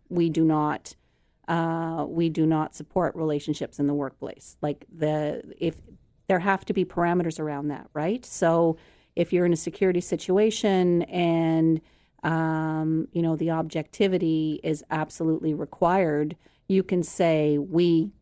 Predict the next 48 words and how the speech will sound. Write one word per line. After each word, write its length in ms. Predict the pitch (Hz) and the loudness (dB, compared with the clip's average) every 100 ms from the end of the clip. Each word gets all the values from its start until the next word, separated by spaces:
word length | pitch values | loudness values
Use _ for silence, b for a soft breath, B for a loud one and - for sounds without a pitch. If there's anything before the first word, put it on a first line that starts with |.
| - | -4
we, 320 | 196 175 165 - | 2 4 4 2
if 180 | 165 - | 0 2
you're 140 | 190 | 4
in 80 | 180 | 4
a 40 | |
relationship, 520 | 165 165 165 165 - - | 2 2 2 -2 -6 -2
you 160 | 180 185 | 0 0
can't 360 | - 175 151 | 0 0 0
work 320 | 160 170 170 - | 0 -2 -2 -2
in 260 | 170 160 160 | 0 2 2
that 280 | 156 - | -2 -6
job 600 | - 151 160 147 151 220 - | -6 -2 0 0 -2 -4 -2
with 240 | 165 160 | -2 -2
someone 320 | - 156 151 | 0 0 2
else 240 | 151 147 - | 0 -2 -6
that 140 | - | -10
you're 100 | 151 | -6
in 60 | 147 | -4
a 60 | |
relationship 580 | 143 160 175 156 - - - | -2 -2 -2 -4 -8 -12 -12
in. 220 | 135 - _ _ - | -14 -14 _ _ -2
Now, 240 | 143 - _ _ _ - | -2 -2 _ _ _ -4
there 400 | 180 165 151 - - | 0 2 0 -2 -4
may 340 | 160 151 160 | 0 2 2
be 180 | 165 156 | 0 -4
a 80 | 147 | -6
requirement 880 | 147 - 196 202 190 160 151 156 - | -10 -2 2 4 4 4 2 -2 -2
to 100 | 160 | 0
look 320 | 165 160 - | 2 0 -2
for 260 | - 160 - | -4 -4 -2
other 600 | 170 175 175 165 151 151 - - | 0 2 2 2 0 -2 -6 -4
positions 520 | 165 156 - 156 156 | 0 -2 -2 -4 -2
within 300 | 160 156 151 | -4 0 0
the 100 | 156 | 2
organization 1080 | 151 151 151 147 156 202 208 196 - 160 160 | 0 -2 -2 -2 0 2 2 0 0 0 2
that 140 | 156 - | 0 -2
the 100 | 156 | -4
employee 460 | 156 - 175 165 | -4 -2 -2 -4
can 220 | - 156 156 | -2 0 2
go 200 | 165 180 | 2 0
to. 260 | - 139 156 | 0 -4 -2
That's 260 | 165 - | -4 -2
why 120 | 165 | -2
I 20 | 147 | -2
always 220 | 151 147 | -2 -4
say 160 | 151 143 | -4 -4
it's 140 | - - | -4 0
always 520 | 175 185 170 160 | 2 4 2 0